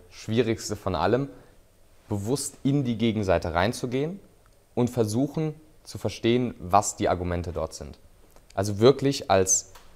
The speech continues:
jemand, der, sag ich mal, für die Öffentlich-Rechtlichen ist,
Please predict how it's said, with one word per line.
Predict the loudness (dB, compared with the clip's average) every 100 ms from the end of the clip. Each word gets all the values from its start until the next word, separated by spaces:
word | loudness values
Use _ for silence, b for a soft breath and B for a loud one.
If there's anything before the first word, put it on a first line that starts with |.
| b -20 -4
jemand, | 2 4 2 2
der, | 4 4 4 0 -14 -20 -20 -20 -12
sag | -8 -6
ich |
mal, | -6
für | 0 2
die | 4
Öffentlich-Rechtlichen | 2 0 -2 -2 -2 -4 -2
ist, | -2 -4